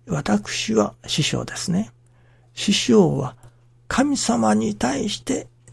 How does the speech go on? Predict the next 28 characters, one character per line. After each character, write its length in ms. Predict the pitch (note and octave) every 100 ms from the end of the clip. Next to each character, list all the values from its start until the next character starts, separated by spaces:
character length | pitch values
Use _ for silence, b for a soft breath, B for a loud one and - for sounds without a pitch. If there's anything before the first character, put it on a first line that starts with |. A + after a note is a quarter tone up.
| -
そ 380 | - - D#3 E3
う 60 |
い 120 | E3+
う 180 | F3 G#3
よ 200 | F3+ G3
う 40 | D#3
な 160 | C3+ -
神 280 | - D#3
経 280 | C#3 - B2+
を 220 | - - - _ _ -
使 320 | - - -
う。 100 | - - _ _ _ _ _ _ _ _ _ _ _ _ _ _ _ _ _ _ _
と、 180 | - G#3 B B B B B _ _ _ _ _ _ _ -
ご 100 | C#3+
理 100 | C3
解 260 | - C#3
く 120 | - -
だ 80 |
さ 160 | B2 C3+
っ 80 | -
た 140 | -
こ 100 | -
と 120 | - -
が 160 | B1
あ 60 | -
り 100 | -
ま 120 | -
す。 200 | - -